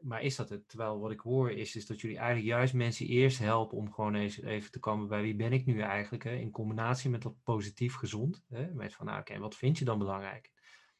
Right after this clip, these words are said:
En dat stukje, Janke, denk ik, wat jij ook zo mooi op een prettige manier probleemverheldering, eigenlijk voor mezelf. Hè? Van: "Wa-, waar gaat het mij nou eigenlijk om? Waar loop ik op vast? Maar vooral, wat wil ik?" En daarna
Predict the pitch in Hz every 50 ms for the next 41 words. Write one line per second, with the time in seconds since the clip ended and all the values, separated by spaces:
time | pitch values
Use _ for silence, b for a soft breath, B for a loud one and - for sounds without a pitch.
0 | B _ _ 104 104 104 - - 123 123 - 117 110 107 107 b b b b b
1 | b _ 110 110 113 - 101 107 110 110 104 - 110 104 - 117 117 117 - -
2 | 117 110 107 107 104 104 - - 113 107 104 - - 131 135 131 131 117 123 117
3 | 113 - - - 113 101 98 110 117 139 156 160 - - 104 101 110 113 113 110
4 | 107 107 127 160 185 - _ _ 110 113 113 113 - - 120 110 107 104 110 113
5 | 117 - - - _ _ _ _ _ 123 147 156 - 127 107 101 104 - 110 98
6 | - - 131 - - 143 131 127 123 127 127 123 127 123 123 - - 120 120 123
7 | 123 127 131 B B B B B B B B _ _ 98 101 107 120 131 131 135
8 | - 127 - - 120 113 - 113 107 - - 117 117 110 104 107 101 98 113 135
9 | 143 131 139 - - B B B B B B B B B B B _ 127 117 123
10 | 120 127 147 190 202 185 156 156 165 -